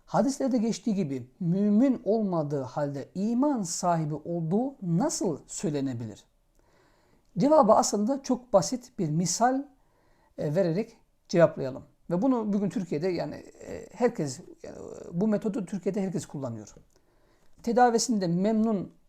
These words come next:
kalmadığın için bir doktoru eleştirmek istiyorsun. Ve diyorsun ki, "Vallahi bu adam doktor değil.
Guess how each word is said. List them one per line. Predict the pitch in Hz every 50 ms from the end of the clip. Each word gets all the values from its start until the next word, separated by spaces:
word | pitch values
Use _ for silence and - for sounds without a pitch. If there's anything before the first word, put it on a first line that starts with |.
| _ _ - -
kalmadığın | - 240 277 262 226 190 165 151 160 151 147
için | - 175 - - 208 180 170
bir | 160 151
doktoru | 196 196 185 - - 170 170 208 254 294 294 - _ _ _ _ -
eleştirmek | 202 185 196 180 175 - 180 165 156 160
istiyorsun. | - - - - 131 120 - - - - _ _ _ _ _ _ _ _ _ _ _ -
Ve | 196 170
diyorsun | 214 220 208 233 202
ki, | 165 - 233 233 - _ _ _ _ -
"Vallahi | 202 202 233 220 214 220 214 196 202 190
bu | 196 202 185
adam | 180 208 208 208 180
doktor | 185 170 - - 220 196 156 147
değil. | 151 139 117